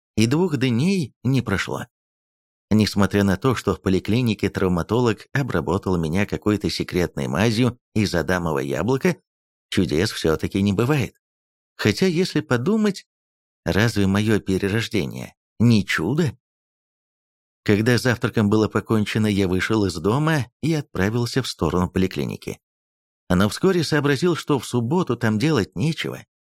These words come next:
Дежурный врач, скорее всего, пошлет меня куда подальше. Поэтому я решил отправиться в военкомат.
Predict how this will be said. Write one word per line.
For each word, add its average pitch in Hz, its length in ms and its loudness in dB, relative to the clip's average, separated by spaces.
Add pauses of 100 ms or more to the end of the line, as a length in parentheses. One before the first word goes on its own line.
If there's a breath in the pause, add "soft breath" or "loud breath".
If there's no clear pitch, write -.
(120)
Дежурный 113 560 2
врач, 90 260 -4
скорее 85 320 -2
всего, 90 260 -2
пошлет - 440 -2
меня 104 220 2
куда 80 300 -4
подальше. 127 580 -4 (840)
Поэтому 113 480 2
я 110 140 2
решил 107 280 0
отправиться 101 600 0
в 78 40 -2
военкомат. 73 560 -4